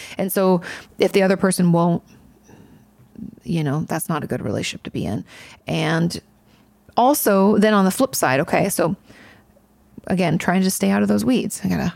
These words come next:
uh, pull it back on topic. So if the other person isn't willing to put in the work, the relationship's beyond repair. On the flip side, if you are not willing to put in the work, the relationship is beyond repair. And you have to be honest with yourself.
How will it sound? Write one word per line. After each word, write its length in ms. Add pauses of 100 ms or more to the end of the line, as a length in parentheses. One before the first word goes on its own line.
uh, 340
pull 180
it 40
back 220
on 120
topic. 320 (1160)
So 180
if 180
the 120
other 180
person 320
isn't 180
willing 180
to 60
put 160
in 100
the 80
work, 300 (360)
the 80
relationship's 420
beyond 320
repair. 360 (540)
On 140
the 60
flip 180
side, 260
if 140
you 340
are 140
not 160
willing 260
to 60
put 160
in 120
the 80
work, 340 (420)
the 100
relationship 560
is 100
beyond 360
repair. 440 (1160)
And 100
you 80
have 120
to 60
be 160
honest 300
with 100
yourself. 520